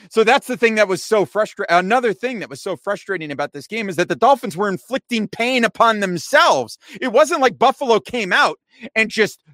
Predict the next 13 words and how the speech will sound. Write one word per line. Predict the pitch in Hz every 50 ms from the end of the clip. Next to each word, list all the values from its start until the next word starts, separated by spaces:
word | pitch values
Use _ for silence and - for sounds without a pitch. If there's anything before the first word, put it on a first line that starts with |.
| _ 127 104
destroyed | - 196 180 - - - - - - - 139 139 156 190 233 247 254 240 214 165 117 107
the | 156 160
Dolphins. | 165 202 226 233 - - 107 98 - - - 175
This | - 285 339 254 -
wasn't | 294 330 269 220 294 233 -
th-, | - 247 - -
this | - 254 277 247 -
wasn't | 240 285 233 226 240 185 -
the | 175
last | 165 170 190 190 180 170 - -
game | 165 175 180 165 139 110 98 92 - _ _ _ _ _ _ _ -
in | 151 151
twenty, | 131 - - 180 175 170 160 156 160 151 117